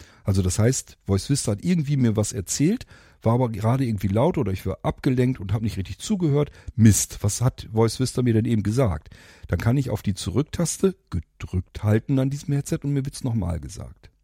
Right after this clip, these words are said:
Vielleicht möchte ich aber auch wissen, wo ist mein Ziel und wie weit ist das entfernt? Das ist eine Information, die kriege ich mit der Vortaste. Das heißt, ich drücke hier die Mediensteuerungstaste gedrückt, haltend, sodass diese Vorfunktion ausgelöst wird und dann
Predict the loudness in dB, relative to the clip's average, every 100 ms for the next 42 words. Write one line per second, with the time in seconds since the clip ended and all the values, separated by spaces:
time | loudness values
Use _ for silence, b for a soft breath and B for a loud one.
0 | _ _ b b b b b b 2 2
1 | 4 0 2 0 2 0 0 -2 -2 -2
2 | 2 4 4 2 0 0 0 0 2 0
3 | 0 2 0 0 -2 -4 -4 -6 -4 0
4 | 2 2 -2 -12 -14 -12 -6 -4 -2 -2
5 | -2 -4 0 2 2 -2 -4 -2 -2 -6
6 | -4 2 2 2 -4 -6 0 0 0 B
7 | B B B -2 0 0 -2 -2 0 0
8 | 0 0 2 2 0 b b -6 0 0
9 | 2 -2 -2 0 0 0 -4 -4 -4 -2
10 | -2 -2 -6 _ _ _ -2 0 4 4
11 | 2 -6 -18 0 4 4 4 0 0 -4
12 | B B B B -10 -2 -2 -2 -4 -2
13 | -2 -4 4 4 4 -2 -6 -4 -4 -4
14 | -6 -4 -4 -4 -6 -8 -6 -2 -2